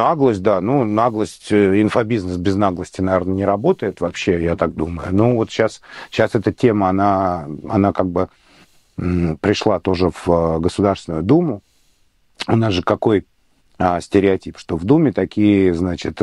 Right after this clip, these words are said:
дурацкие дядьки, которые в костюмах мрачные, всё всем запрещают и так далее. И вот приходят блогеры в Государственную Думу, собираются, и мы с ними встречаемся. И мне там помощник на, на ухо говорит, что, «Пётр Олегович, тут вот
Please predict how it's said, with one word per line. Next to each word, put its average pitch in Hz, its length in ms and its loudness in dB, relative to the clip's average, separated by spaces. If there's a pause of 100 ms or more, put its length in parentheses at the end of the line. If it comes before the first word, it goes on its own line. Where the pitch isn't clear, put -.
дурацкие 95 500 0
дядьки, 123 360 0
которые 92 400 0
в - 60 -12
костюмах 113 540 0
мрачные, 98 420 -2
всё 92 180 0
всем 90 240 0
запрещают 87 640 -2
и - 40 -4
так 85 240 -4
далее. 73 280 -12 (160)
И 95 80 2
вот 123 320 0
приходят 113 680 -2
блогеры 85 560 -2 (200)
в - 60 -18
Государственную 85 560 -2
Думу, 82 280 -2 (1400)
собираются, 123 920 -2 (360)
и 113 280 4
мы 107 160 2
с - 100 -20
ними 104 140 2
встречаемся. 90 760 -4
И 92 120 2
мне 98 220 4
там - 180 -6
помощник 104 540 0
на, 90 280 -4
на 107 200 2
ухо 104 260 0
говорит, 98 340 -4
что, 90 500 -2
«Пётр - 240 -2
Олегович, - 380 -4
тут - 220 0
вот - 260 -2